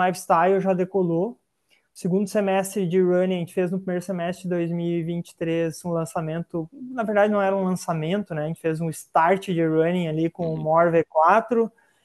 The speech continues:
Speaker 1: Segundo semestre, aí sim, já lançamos dez oitenta V treze ali, que ficou um produto excelente, né? Um produto de amortecimento, que ele é um ícone.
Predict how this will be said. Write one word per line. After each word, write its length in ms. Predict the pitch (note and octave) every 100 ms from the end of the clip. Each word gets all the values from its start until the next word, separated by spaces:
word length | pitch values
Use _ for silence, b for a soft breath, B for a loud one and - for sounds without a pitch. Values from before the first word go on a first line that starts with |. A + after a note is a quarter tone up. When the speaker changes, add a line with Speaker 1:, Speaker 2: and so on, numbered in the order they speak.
| _ _ -
Speaker 1:
Segundo 360 | G#3 F#3 F3+
semestre, 580 | F3+ F#3 D#3+ D#3+ D#3+ F3
aí 140 | D#3 D#3+
sim, 400 | - F3 F#3 E3+
já 120 | D3+
lançamos 440 | D#3 - E3 D#3+
dez 220 | D#3+ D#3+
oitenta 420 | D#3+ D3+ E3 E3 D3+
V 140 | D3+
treze 400 | - D3 E3 D#3
ali, 280 | D3 D3 D3+
que 120 | _
ficou 220 | _ D#3+
um 60 | D#3+
produto 440 | E3 D3+ D#3 -
excelente, 800 | E3 - F3 D#3 D#3 F3 F#3 D#3
né? 180 | D3 D3+
Um 80 | D3+
produto 420 | D3+ D3 D3+ E3
de 80 | D3+
amortecimento, 880 | D#3+ E3 E3 D#3 E3+ D3+ D#3+ E3
que 120 | - D#3
ele 80 |
é 40 | D#3+
um 200 | F3 E3+
ícone. 580 | G#3 - F3 D3+ D#3